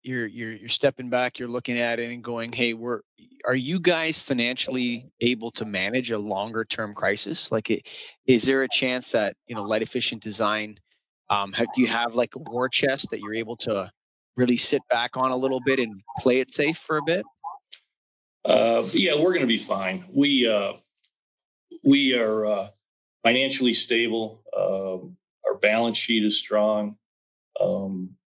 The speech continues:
Speaker 2: we, we have, uh, uh, put in an application for the, uh, Payroll Protection Act, which, uh, our bank yesterday told us that we're approved. So that gives you a,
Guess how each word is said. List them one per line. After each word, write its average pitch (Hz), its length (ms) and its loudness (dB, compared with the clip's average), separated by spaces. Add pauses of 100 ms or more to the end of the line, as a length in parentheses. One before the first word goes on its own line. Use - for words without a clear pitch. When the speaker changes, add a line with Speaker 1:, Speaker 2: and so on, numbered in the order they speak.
(180)
Speaker 2:
we, 117 260 6
we 110 260 4
have, 110 320 2
uh, 104 300 4
uh, - 560 -6 (600)
put 120 120 6
in 117 100 4
an 110 120 0
application 107 840 0
for 98 320 4
the, 95 320 0
uh, 90 220 4 (160)
Payroll 104 320 2
Protection 107 800 0 (580)
Act, 104 440 0
which, 92 360 -2
uh, 98 160 4
our 95 280 2
bank 98 420 -2
yesterday 185 480 -2
told 101 320 0
us - 140 -2
that - 160 0
we're 95 160 -2
approved. 101 500 2
So - 140 2
that 117 200 2
gives 110 220 0
you 101 140 2
a, 90 80 0